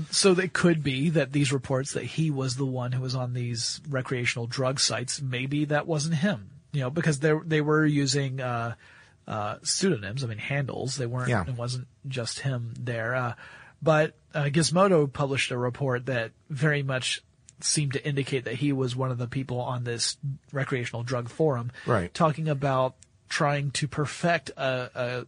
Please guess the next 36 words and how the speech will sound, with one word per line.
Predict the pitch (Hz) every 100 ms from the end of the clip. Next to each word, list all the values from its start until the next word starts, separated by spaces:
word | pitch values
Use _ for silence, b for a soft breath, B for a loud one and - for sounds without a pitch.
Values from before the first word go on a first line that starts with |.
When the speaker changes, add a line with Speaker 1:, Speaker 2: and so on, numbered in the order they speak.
| _ -
Speaker 1:
a, | 127
a |
typical | 123 180 165 156
kind | 156 135
of | 127
drug | 147 135 135
that | 127 -
would, | 156 151
um, | 151 147 147 - B B B B B B B B -
well, | 226 233
it |
was | 226
supposed | 196 233 233 -
to | 196
enhance | 151 123 170 175 170 - -
his, | 143 151 143 139 123 - -
uh, | 127 120 120 120 - - - -
uh, | 143 131 104 - -
his | 143 139 - -
sexual | - 180 175 - 151 139
experiences | 143 - 147 131 131 123 139 131
as | 127 151 131
well | 139 139 139 139
as | 143 135
give | 123 143 139 135 117
a, | 139 131 120 120 120 - B B B -
uh, | 120 113
sense | - 170
of | 151
euphoria | 147 131 - 139 127 127 120 117
and | 135 127
supposedly | - 123 156 156 143 131 127 131 131
would | 123 127 123 127
create | - 127 120 117 -
a | 127
very, | 117 135 123 123 117